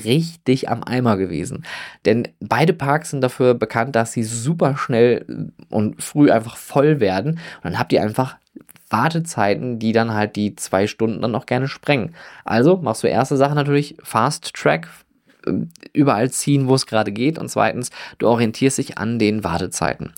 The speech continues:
Wir waren zum Glück ohne Kind da. Damals gab's die, äh, Kleine noch nicht. Ähm, konnten wir also von A nach B rennen, <laughs> ja, um so schnell wie möglich zu gucken, wo macht es jetzt gerade Sinn, welche Attraktion zu besuchen.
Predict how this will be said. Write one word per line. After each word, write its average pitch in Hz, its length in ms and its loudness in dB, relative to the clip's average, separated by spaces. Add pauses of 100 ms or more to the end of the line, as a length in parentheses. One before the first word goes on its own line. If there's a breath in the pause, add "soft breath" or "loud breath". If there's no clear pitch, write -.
(260 loud breath)
Wir 95 100 -4
waren 120 160 4
zum 131 160 -2
Glück 127 160 2
ohne 98 200 0
Kind 175 220 -2
da. 165 180 4
Damals 98 360 -2
gab's - 220 -2
die, 139 120 0
äh, 123 540 0
Kleine 139 320 2
noch 127 160 -2
nicht. 135 240 -4 (360 loud breath)
Ähm, 113 320 2
konnten 123 320 0
wir 120 180 4
also 120 520 4
von - 260 -4
A 120 180 0
nach 120 140 0
B 120 280 4
rennen, 127 640 0
<laughs> - 40 -14
ja, 127 260 0
um 127 180 2
so 123 140 4
schnell 113 240 2
wie 147 140 4
möglich 131 420 2
zu 127 100 -2
gucken, 131 300 0 (280 loud breath)
wo 139 220 6
macht 131 240 2
es 131 120 -6
jetzt 120 180 -2
gerade 104 280 0
Sinn, 113 300 -2
welche 104 280 2
Attraktion - 520 -4
zu - 140 -4
besuchen. 135 480 0